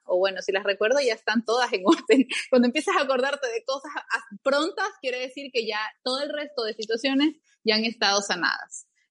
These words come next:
Entonces es, "Ahora voy a sanar esto, sano y perdono de tal, tal, tal", ¿ya? Entonces, sí es importante en un proceso de sanación, lo digo para quienes estén llevando su proceso, ver qué pasó del uno a siete años, luego qué pasó desde los siete a los catorce, luego qué pasó desde los catorce hasta los veintiuno,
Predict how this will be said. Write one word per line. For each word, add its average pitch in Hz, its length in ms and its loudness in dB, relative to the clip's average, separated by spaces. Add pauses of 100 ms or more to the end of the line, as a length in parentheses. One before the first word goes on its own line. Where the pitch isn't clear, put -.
Entonces 240 240 2
es, - 300 -4 (300)
"Ahora 196 360 4
voy 202 160 -4
a 208 80 -4
sanar 180 280 -6
esto, 175 380 -6
sano 208 340 -2
y 240 60 -6
perdono 220 600 -4 (120)
de 170 120 -8
tal, 185 260 -2
tal, 170 180 0
tal", 135 220 -2 (100)
¿ya? 170 140 -4 (340)
Entonces, 247 340 0 (360)
sí 311 100 0
es 339 60 2
importante 294 520 2
en 240 60 -2
un 247 100 0
proceso 254 300 0
de 269 80 -2
sanación, 233 440 -2
lo 202 100 0
digo 214 220 2
para 185 200 -2
quienes 190 220 -6
estén 214 200 -2
llevando 220 280 4
su 233 120 -4
proceso, 220 340 2
ver 190 280 4
qué 240 100 2
pasó 277 320 2
del 233 180 2 (200)
uno 285 280 2
a 233 60 0
siete 220 300 0
años, 160 420 -4
luego 208 220 0
qué 220 80 -2
pasó 247 280 -2
desde 254 140 -2
los 196 160 -8
siete 233 220 -2
a 233 40 -2
los 240 120 -6
catorce, 202 360 -6
luego 202 160 -2
qué 214 80 0
pasó 220 220 -2
desde 226 200 2
los 214 120 0
catorce - 300 -12
hasta 208 100 -10
los 208 100 -10
veintiuno, 208 300 0